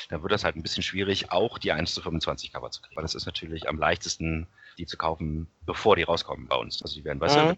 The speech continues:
Speaker 1: du, wenn du auf die Seite kommt, dann stehen die da, first come, first serve. Und ich glaube, hier haben so ein paar Leute, die haben irgendwelche Internet-Mini-Programme, die immer gucken, wann unsere Seite aktualisiert wird, dann gehen die direkt da drauf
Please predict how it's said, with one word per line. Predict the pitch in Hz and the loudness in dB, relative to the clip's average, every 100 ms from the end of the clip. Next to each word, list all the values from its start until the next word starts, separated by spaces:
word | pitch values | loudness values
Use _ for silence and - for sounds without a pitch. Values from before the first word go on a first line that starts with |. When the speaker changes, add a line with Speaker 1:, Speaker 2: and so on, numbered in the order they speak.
| - - | -4 -8
Speaker 1:
du, | |
wenn | 85 | -6
du | 80 | -4
auf | 80 | 0
die | |
Seite | 95 110 | 4 4
kommt, | - 95 | 4 0
dann | 82 | 0
stehen | - 107 | 0 0
die | 92 | 4
da, | 92 92 - - - - | 4 4 0 -10 -10 -6
first | - 90 | 0 2
come, | - 82 | 2 0
first | 78 78 | 0 0
serve. | - 117 110 90 | 6 8 8 6
Und | |
ich | 87 | 0
glaube, | 104 - | 0 2
hier | 82 | 4
haben | 95 | 4
so | 98 | 4
ein | 85 | 4
paar | 98 | 6
Leute, | 98 101 - | 6 6 4
die | 87 | 0
haben | 85 85 | 2 2
irgendwelche | 87 92 85 87 | -2 -6 -4 -4
Internet-Mini-Programme, | 87 101 92 90 90 104 - 85 92 104 95 | -2 -2 -2 -2 -2 -2 -4 2 4 6 4
die | - 80 | -2 -6
immer | 85 82 | -2 -2
gucken, | - - 87 | -2 -4 -2
wann | 85 | -2
unsere | 82 82 | -2 2
Seite | 92 113 | 2 0
aktualisiert | - 107 92 87 101 107 | -4 -2 -2 0 0 2
wird, | 101 | 2
dann | 82 | 2
gehen | 76 95 | -2 -4
die | |
direkt | 80 92 | -2 -2
da | 92 | 0
drauf | 87 104 | 6 6